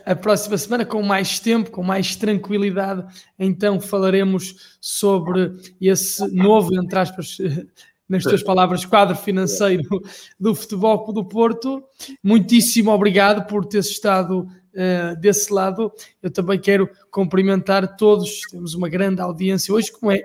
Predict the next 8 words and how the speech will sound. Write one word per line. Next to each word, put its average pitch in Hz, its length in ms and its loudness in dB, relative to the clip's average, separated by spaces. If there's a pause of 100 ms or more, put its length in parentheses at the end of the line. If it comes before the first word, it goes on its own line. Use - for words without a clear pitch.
habitual, 185 540 0
mas 170 160 -10
hoje 190 220 2
ainda 185 200 2 (240)
uma 185 120 -6
audiência 190 400 2
mais 190 280 0
massiva. 214 680 4